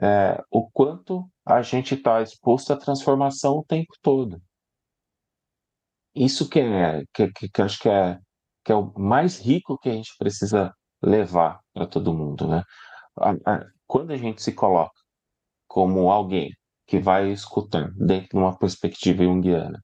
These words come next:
e, e, e, e sabe que a transformação não tá acontecendo só no outro, que tá acontecendo em mim também, ao mesmo tempo,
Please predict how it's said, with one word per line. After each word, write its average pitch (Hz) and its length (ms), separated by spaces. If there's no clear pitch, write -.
e, 98 360
e, 90 680
e, 113 80
e 113 40
sabe 85 580
que - 140
a 101 60
transformação 98 720
não 110 140
tá 120 140
acontecendo 117 640
só 101 200
no 110 100
outro, 78 420
que 92 80
tá 101 140
acontecendo 98 640
em 110 120
mim 87 260
também, 90 460
ao 82 140
mesmo 80 340
tempo, 117 500